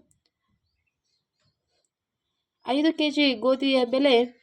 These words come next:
ಇಲ್ಲಿ ತೊಂಬತ್ತೊಂದು ರೂಪಾಯಿ ಐವತ್ತು ಪೈಸೆ. ಒಂದು ಕೆಜಿ ಗೋಧಿಯ ಬೆಲೆ ಐದು, ಸಾರಿ, ತೊಂಬತ್ತ ಒಂದು ರೂಪಾಯಿ ಐವತ್ತು ಪೈಸೆ divided by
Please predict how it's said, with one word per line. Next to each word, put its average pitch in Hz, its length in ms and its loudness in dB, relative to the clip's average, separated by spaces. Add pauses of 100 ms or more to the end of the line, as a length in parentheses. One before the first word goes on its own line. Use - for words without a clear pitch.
(220)
ಇಲ್ಲಿ 254 320 4
ತೊಂಬತ್ತೊಂದು 262 640 -2
ರೂಪಾಯಿ 269 380 2
ಐವತ್ತು 240 300 0
ಪೈಸೆ. 269 720 -4 (120)
ಒಂದು 294 420 0
ಕೆಜಿ 277 560 0
ಗೋಧಿಯ 247 560 -2
ಬೆಲೆ 262 300 0 (760)
ಐದು, 262 680 -2 (420)
ಸಾರಿ, 269 300 -2
ತೊಂಬತ್ತ 240 640 -4 (260)
ಒಂದು 277 340 0
ರೂಪಾಯಿ 247 360 -2
ಐವತ್ತು 240 360 0
ಪೈಸೆ 254 680 -2
divided 226 480 2
by 233 300 2